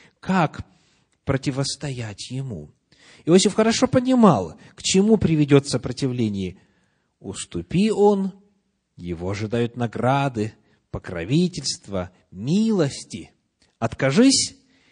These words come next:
неизбежный позор, тюрьма, возможно, смерть. Вся его будущность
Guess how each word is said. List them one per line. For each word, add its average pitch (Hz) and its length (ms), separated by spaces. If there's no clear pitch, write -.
неизбежный 127 720
позор, 190 720
тюрьма, 175 600
возможно, 135 540
смерть. - 720
Вся - 320
его 202 220
будущность 165 880